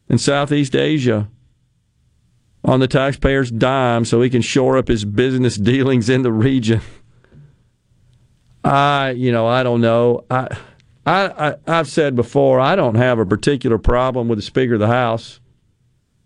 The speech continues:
visiting a, um, a friendly nation, or any nation for that matter, uh, but certainly one that I would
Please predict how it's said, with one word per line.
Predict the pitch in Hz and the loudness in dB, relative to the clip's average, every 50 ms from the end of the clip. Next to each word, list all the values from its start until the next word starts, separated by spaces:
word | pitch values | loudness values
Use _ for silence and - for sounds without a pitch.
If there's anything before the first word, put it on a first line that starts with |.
| _ _ _ _ _ _ _ _ _ _ - | _ _ _ _ _ _ _ _ _ _ -6
visiting | - 117 113 123 139 151 139 139 135 117 117 113 110 113 113 113 107 104 - _ _ _ _ _ _ _ _ _ _ _ _ _ _ _ _ - | -2 2 2 4 4 2 2 0 0 0 2 0 0 0 0 -2 -4 -8 -14 _ _ _ _ _ _ _ _ _ _ _ _ _ _ _ _ -2
a, | 135 123 120 117 117 117 | 0 2 2 2 2 2
um, | 117 113 113 110 107 107 104 95 - - | 2 2 2 2 2 0 0 -2 -2 -2
a | - 120 | -2 -2
friendly | - - 139 147 147 139 131 113 | 0 0 0 0 2 2 2 2
nation, | 110 107 113 117 123 143 147 - - 107 104 110 127 147 147 - - - _ _ _ _ _ _ _ _ _ _ _ _ | 4 4 4 4 2 2 0 0 0 0 0 0 0 -2 -4 -6 -10 -18 _ _ _ _ _ _ _ _ _ _ _ _
or | 135 147 | 0 2
any | 175 302 339 254 | 2 2 2 0
nation | 127 107 90 95 95 - - 113 | 0 -2 -4 -6 -8 -6 -6 -4
for | - 123 120 | -2 0 0
that | 123 135 151 175 - | 2 2 0 -2 -2
matter, | - - - - 98 104 120 143 156 165 147 - - - _ _ _ _ _ _ _ _ _ _ _ _ _ _ - | -4 -4 -6 -6 -6 -6 -2 -2 -2 -2 -2 -6 -12 -20 _ _ _ _ _ _ _ _ _ _ _ _ _ _ -2
uh, | - 127 120 120 | 0 0 0 2
but | 120 123 123 110 | 2 0 0 0
certainly | - - 143 143 143 139 135 123 | 0 -2 0 0 0 0 2 2
one | 120 120 120 120 123 127 139 139 135 | 2 4 2 2 2 0 0 0 2
that | 127 120 113 | 2 2 2
I | 117 117 120 | 2 2 2
would | 113 113 107 104 - | 2 2 0 -2 -4